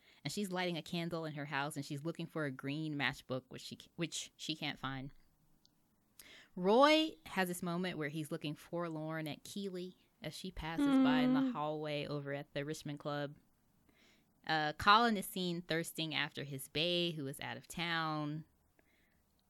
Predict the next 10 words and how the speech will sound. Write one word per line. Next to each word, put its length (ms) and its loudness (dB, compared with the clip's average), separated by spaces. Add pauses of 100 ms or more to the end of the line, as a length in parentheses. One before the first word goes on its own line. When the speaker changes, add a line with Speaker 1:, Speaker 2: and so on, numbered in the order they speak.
Speaker 1:
And 500 4 (140)
Ted 480 2
has 240 -2
a 60 -4
virtual 540 -4
therapy 400 -4
session 400 -6
with 120 -8
Doctor 280 -8
Sharon. 640 -2